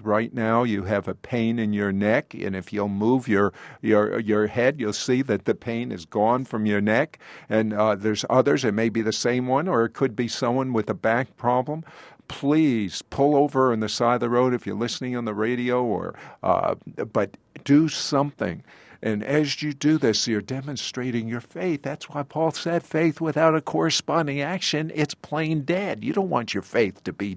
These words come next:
dead. If, if you will do that, you'll see all pain is gone from your back,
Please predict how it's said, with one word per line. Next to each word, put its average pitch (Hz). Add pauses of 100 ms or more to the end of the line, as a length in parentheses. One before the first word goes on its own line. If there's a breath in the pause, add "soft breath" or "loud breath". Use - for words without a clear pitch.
(140)
dead. 101 (340 loud breath)
If, 147
if 135
you 147
will 170
do 151
that, 107
you'll 117
see 123
all 113
pain 127
is 101
gone 107
from 98
your 95
back, 131